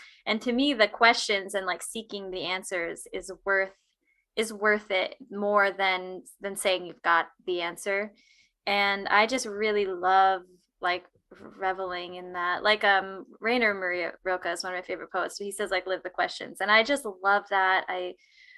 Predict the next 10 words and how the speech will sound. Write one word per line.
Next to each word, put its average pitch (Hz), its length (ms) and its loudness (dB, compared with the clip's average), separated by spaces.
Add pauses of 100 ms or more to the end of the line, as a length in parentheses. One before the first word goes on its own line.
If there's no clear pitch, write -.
(140)
I 220 140 4
think 247 220 -2
there's 214 240 2
so 208 240 0
much - 520 -4 (800)
fun 208 580 4
and 196 180 -4
value 190 500 4
in, 190 340 -4
in 196 260 -10